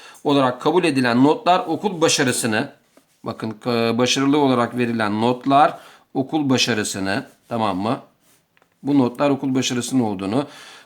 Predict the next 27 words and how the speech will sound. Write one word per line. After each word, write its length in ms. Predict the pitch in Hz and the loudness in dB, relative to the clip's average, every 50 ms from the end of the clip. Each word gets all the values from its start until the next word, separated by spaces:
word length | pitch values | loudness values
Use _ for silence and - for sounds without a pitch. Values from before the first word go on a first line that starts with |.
| _ - | _ 0
Bu 140 | 156 208 247 | 4 6 6
notların, 480 | 247 240 240 214 196 185 175 202 226 | 6 4 4 2 0 2 2 2 0
tekrar 440 | 220 - 165 165 - 190 180 175 156 | 0 -2 -4 0 4 4 4 4 4
değindi 220 | 165 156 147 143 | 2 2 4 4
bakın, 300 | 131 123 123 - 147 147 | 2 2 2 0 -2 0
bu 100 | 151 180 | 2 2
notların 480 | 190 190 196 196 - 165 160 180 196 202 - | 2 2 0 2 0 0 0 0 0 0 2
altında 520 | 165 160 160 165 160 170 170 175 170 185 | 4 4 4 4 2 -2 -4 -2 0 2
olan 340 | 190 185 170 170 160 151 143 | 2 2 4 4 4 4 4
notlar 320 | 139 143 143 - 180 190 | 2 2 0 0 0 2
ise 420 | 202 214 208 - 214 214 220 214 220 - - - _ _ | 2 2 2 2 2 2 2 0 -2 -12 -20 -20 _ _
okul 380 | - 151 143 - 208 214 185 160 | -4 -4 -2 -2 -2 -2 0 0
başarısızlığını, 1120 | 156 - - 151 139 131 123 - 123 117 110 104 110 113 110 107 110 127 151 175 196 - - | 0 0 2 2 0 0 0 -2 -4 -4 -4 -2 -2 -2 -2 0 2 2 2 2 0 0 -4
işte 280 | 147 135 - 139 117 | -8 -8 -6 -8 -6
çıkarım 460 | - - - - 147 135 143 147 135 117 | -6 -6 -6 -4 -2 0 2 2 2 2
dediği, 520 | 113 107 101 120 135 156 175 185 - 156 | 0 -2 -2 -2 0 0 -2 -4 -6 -4
bu 120 | 165 165 | -2 0
notların 360 | 151 143 143 - 135 123 127 131 | 0 0 0 -2 -4 -2 0 0
altında 380 | 123 123 123 - 123 127 135 | -2 -2 -4 -2 -2 0 2
olanların 600 | 135 131 123 117 113 110 107 110 123 156 190 196 - - - - - _ | 2 2 2 0 0 -2 -2 -2 0 -2 -2 -2 -8 -16 -20 -20 -20 _
okul 340 | - 156 143 147 156 151 139 | -8 -8 -4 -4 -4 -2 0
başarısızlığı 760 | 131 127 - - 120 113 110 - 120 110 101 101 104 101 - | 0 0 0 -2 -2 -4 -4 -8 -8 -8 -8 -8 -8 -10 -6
kısmı 340 | - 160 156 - 135 117 107 | -6 -6 -6 -4 -4 -4 -6
arkadaşlar 560 | 101 101 101 98 98 95 - - 170 165 - - - - - - | -6 -8 -10 -12 -12 -8 -2 -2 -2 -2 -2 -12 -20 -20 -16 -4
ifade 400 | - 135 131 - 131 123 110 104 | -4 -4 -2 -2 -4 -4 -4 -4
eder. 240 | 95 98 92 92 - | -8 -8 -10 -12 -6
Kısmı 460 | - 143 135 - - 135 139 151 151 | -4 -4 -4 -2 -2 0 0 0 -2